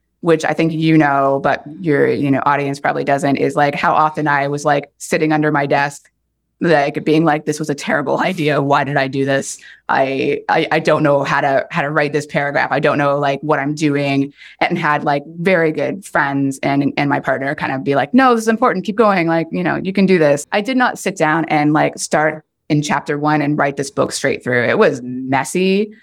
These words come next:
I had, you know, there were multiple versions of it. Uh, you know, it got chopped up and put back together. I had, uh, I had, uh, folks who would read stuff and give me feedback. And then I, you know, like, it was,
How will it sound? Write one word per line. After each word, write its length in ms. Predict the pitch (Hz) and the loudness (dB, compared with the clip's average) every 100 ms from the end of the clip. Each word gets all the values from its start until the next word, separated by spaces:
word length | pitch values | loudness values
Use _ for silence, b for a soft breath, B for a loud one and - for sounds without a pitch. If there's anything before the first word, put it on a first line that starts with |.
| B B _ | B B _
I 140 | 165 | 2
had, 640 | 156 160 190 151 156 151 147 | 2 2 0 2 2 2 2
you 80 | 147 | 0
know, 140 | 143 | 0
there 140 | 143 165 | 0 2
were 180 | 135 | 0
multiple 680 | 131 135 139 - 160 143 139 - | -2 -2 -2 0 2 0 0 -2
versions 600 | 139 143 156 160 160 160 | -2 2 2 4 2 2
of 200 | 165 165 | -2 0
it. 400 | 170 175 170 - | 0 0 0 0
Uh, 420 | 151 147 147 147 | 0 0 -2 -2
you 100 | 156 | 0
know, 100 | 147 | 0
it 140 | 131 156 | 0 0
got 220 | 151 - | -2 -4
chopped 360 | - 156 151 - | -4 -4 -2 0
up 280 | 151 156 156 | 2 2 -2
and 240 | 143 139 139 | -6 -4 -4
put 120 | - | -2
back 160 | 147 143 | -2 -4
together. 640 | 151 156 160 156 160 160 156 B _ - | -2 0 2 4 2 0 -6 B _ -2
I 100 | 151 | -2
had, 420 | 165 151 151 147 | 0 0 0 0
uh, 100 | 151 - | -2 -2
I 40 | 151 | -6
had, 400 | 156 147 147 151 | -2 0 0 0
uh, 520 | 151 147 143 127 - | -2 0 -2 -4 -6
folks 420 | - 160 151 - | -2 0 0 -2
who 500 | - 151 147 147 147 147 B - | -2 0 0 -2 -4 -10 B -2
would 160 | 165 | 0
read 240 | 156 165 160 | 2 2 0
stuff 320 | - 160 147 | 0 0 0
and 100 | 151 | -4
give 100 | 147 | -4
me 100 | 143 | -4
feedback. 640 | 143 160 156 156 151 147 | -2 0 2 4 2 0
And 120 | 147 151 | 0 0
then 80 | |
I, 140 | 151 143 | 0 0
you 60 | 165 | 0
know, 140 | 139 | 0
like, 160 | 139 147 | 0 2
it 120 | 233 | 2
was, 280 | 202 147 139 | 2 0 -2